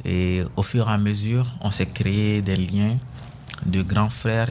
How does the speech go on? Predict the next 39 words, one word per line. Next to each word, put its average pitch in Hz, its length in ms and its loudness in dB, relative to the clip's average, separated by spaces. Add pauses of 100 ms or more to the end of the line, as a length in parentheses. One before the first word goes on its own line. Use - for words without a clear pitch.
et 101 60 0
de 95 120 2
petites - 360 -2
sœurs. - 320 2 (800)
Nous, 101 100 2
on 95 60 2
échangeait 95 500 2
sur 98 240 0
la 98 180 4
vie, 95 280 0
sur 95 300 0
moi, 92 200 4
mon 107 180 2
travail. 95 580 0 (320)
Je - 140 0
les 90 180 0
ai 92 40 0
montré, 104 600 0
euh, 92 240 2
les 95 100 0
films 101 320 0
que 101 120 0
j'ai 98 160 0
déjà 92 280 2
faits, 90 440 0
euh, 87 40 0 (600)
mon 92 100 0
précédent 98 500 0
film 98 340 0
et 92 40 2
d'autres 92 240 -2
courts-métrages 92 720 0
et - 60 -2
tout - 140 -8
ça. - 280 2 (680)
Et 113 100 0
elles 101 240 2
ont 95 60 0
commencé 123 720 0